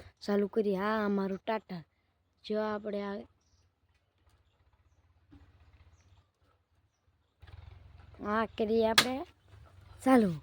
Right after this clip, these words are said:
અને અમારી મોટર ચાલુ થઈ જાય. તો આપણે પાણી વારવા ઉપડી. આ અમારું કુત્તા હે, કુત્તા, બળિયા કુત્તા. આવ,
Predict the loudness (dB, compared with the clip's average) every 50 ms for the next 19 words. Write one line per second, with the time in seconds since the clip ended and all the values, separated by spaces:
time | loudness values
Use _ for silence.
0 | -12 -20 -20 -20 -20 -20 -20 -20 -20 -20 -20 -20 -20 -20 -20 -20 -20 -20 -20 -20
1 | _ _ _ -16 -12 -10 -8 -8 -6 -8 -10 -12 -14 -18 -20 -20 -14 -4 0 2
2 | 4 4 4 2 2 0 0 0 6 6 6 6 6 4 2 -2 -10 -14 -14 -14
3 | -16 -18 -20 -20 -2 8 10 12 12 12 8 4 0 -2 0 0 0 0 -2 -8
4 | -12 -16 -12 -10 -8 -6 -6 -6 -8 -10 -16 -20 -10 -4 -2 0 2 2 2 2
5 | 2 2 2 2 2 2 0 -4 -8 -18 -20 -20 -20 -20 -20 -20 -20 -20 -16 -14
6 | -14 -14 -12 -4 0 2 2 4 4 2 2 2 2 2 2 0 -2 -4 -6 -12
7 | -18 -20 -20 -20 -14 0 4 4 6 8 6 4 4 4 -2 -6 -8 -12 -20 -20
8 | -20 -20 -20 -14 -6 -2 2 2 4 4 6 6 6 6 6 4 2 -2 -8 -18
9 | -20 -20 -20 -20 -20 -20 -20 -20 -20 -20 -20 -20 -20 -20 -20 -20 -20 -20 -4 -2
10 | -2 -2 4 8 8 8 10 10 6 6 4 -4 -6 -6 -6 -6 -4 -4 -4 -2
11 | -2 0 0 0 0 -2 -4 -4 -10 -16 -18 -12 -12 -12 -12 -12 -16 -20 -20 -20
12 | -20 -20 -20 -20 -20 -20 -20 _ -20 -20 -20 -20 -20 -20 -20 -20 _ _ -20 -20
13 | -20 -20 _ _ -20 -2 2 4 4